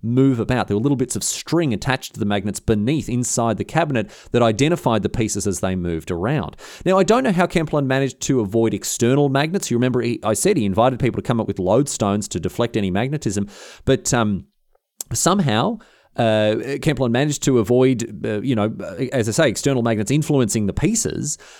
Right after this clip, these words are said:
Uh, he apparently had that one figured out. Don't know how he did it, but apparently he did it. Um, ab-, and the operator could also communicate with Kempelen or Meltzel, whoever else, the, the, the, the presenter outside,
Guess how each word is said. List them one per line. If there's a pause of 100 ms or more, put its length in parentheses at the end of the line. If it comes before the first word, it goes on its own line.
(200)
Uh,
he
apparently
had
that
one
figured
out.
Don't
know
how
he
did
it,
but
apparently
he
did
it. (240)
Um,
ab-,
and
the
operator
could
also
communicate
with
Kempelen
or
Meltzel,
whoever
else,
the,
the,
the,
the
presenter
outside,